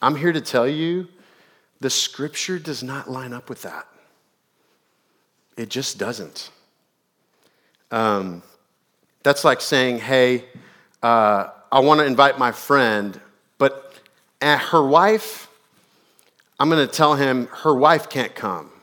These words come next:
You can't choose Jesus and not his family. You can't choose to follow Christ and not choose the people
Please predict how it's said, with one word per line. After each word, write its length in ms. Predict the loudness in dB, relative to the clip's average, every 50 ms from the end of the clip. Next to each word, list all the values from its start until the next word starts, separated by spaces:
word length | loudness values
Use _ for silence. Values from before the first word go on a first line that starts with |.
| _ _ _ _ _ _ _ _ _ _ _ _ _ _ _ _ _ _ _ _ _ _ _ _ _ -10
You 100 | -10 -8
can't 400 | -2 0 2 2 2 2 -2 -4
choose 680 | -4 -4 -2 -2 -2 0 -2 -2 -4 -6 -8 -12 -14
Jesus 840 | -12 -8 -6 -6 -6 -6 -8 -12 -16 -14 -14 -14 -12 -14 -14 -18 -20 _ _ _ _ _ _ _ _ _ _ _ _ _ _ _ _ _ _ _ -8
and 280 | -6 -6 -4 -4 0
not 260 | 0 2 2 0 -2 -8
his 260 | -12 -14 -14 -12 -14
family. 560 | -14 -14 -16 -16 -16 -16 -18 -20 -20 -20 _ _ _ _ _ _ _ _ _ _ _
You 80 | -20 -14
can't 300 | -6 -4 -2 -2 -2 -4
choose 460 | -6 -6 -4 -4 -4 -4 -4 -4 -6
to 80 | -8 -6
follow 300 | -2 -2 0 0 -2 -4
Christ 680 | -8 -10 -8 -8 -6 -6 -8 -10 -12 -16 -18 -20 -20 _ _ _ _ _ _ _ _ _ _
and 220 | -10 -8 -8 -4 -2
not 240 | -2 -2 -2 -4
choose 360 | -10 -10 -8 -8 -8 -10 -10 -12
the 100 | -16 -16
people 600 | -16 _ -20 -18 -16 -16 -16 -16 -16 -20 -20